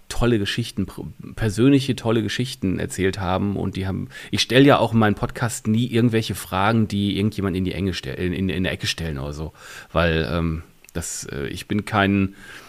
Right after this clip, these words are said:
ich bin ja kein, äh, Reporter der Zeitung mit den vier großen Buchstaben,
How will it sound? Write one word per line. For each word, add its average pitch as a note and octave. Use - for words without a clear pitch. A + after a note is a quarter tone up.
ich G2
bin A#2
ja A2
kein, G2
äh, E2+
Reporter G2+
der F#2
Zeitung G#2
mit G2
den F#2+
vier G#2+
großen F#2+
Buchstaben, F#2